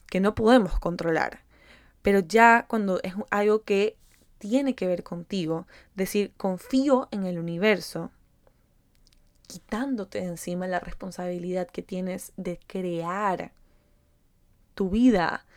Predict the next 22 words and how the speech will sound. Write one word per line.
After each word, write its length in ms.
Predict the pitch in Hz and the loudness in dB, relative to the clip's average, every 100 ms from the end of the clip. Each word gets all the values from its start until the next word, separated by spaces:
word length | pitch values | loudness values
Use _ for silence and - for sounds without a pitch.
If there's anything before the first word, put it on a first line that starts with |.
| - _ - | -20 _ 0
de 120 | 208 | 0
usar 540 | 196 - 233 240 247 | 0 -4 -2 -2 -2
tu 100 | 240 | 0
varita 380 | 208 180 175 185 | 0 0 -2 -4
mágica 580 | 190 185 180 - 180 - - | -2 -4 -6 -4 -6 -6 -10
con 280 | 214 269 | -6 -4
tus 160 | 269 220 | -4 -4
propias 320 | - 190 202 | -4 -4 -6
decisiones, 920 | 202 - 170 - 240 196 170 185 - - _ _ _ _ _ - - - _ _ _ - | -8 -10 -6 2 2 2 -2 -6 -12 -16 _ _ _ _ _ -20 -20 -20 _ _ _ -2
te 100 | 202 | 0
desempodera 680 | 196 196 185 190 196 196 | 0 -2 -2 2 2 2
más 300 | 202 214 240 | 2 2 2
de 60 | 226 | 2
lo 120 | 185 | -2
que 100 | 175 | -4
te 100 | 170 | -8
empodera. 400 | 160 170 170 165 | -6 -2 0 -2
Entonces, 540 | 185 190 185 202 202 - _ _ _ _ _ _ _ _ _ - - - | -4 -6 -4 -4 -4 -8 _ _ _ _ _ _ _ _ _ -20 -18 -6
reconocer 720 | 208 196 196 185 208 202 - | -6 -4 -8 -4 -2 -4 -6
que 200 | - 202 | -6 -4
el 100 | 208 | -2
universo 680 | 233 226 196 175 - 190 | -2 -2 -2 -4 -6 -6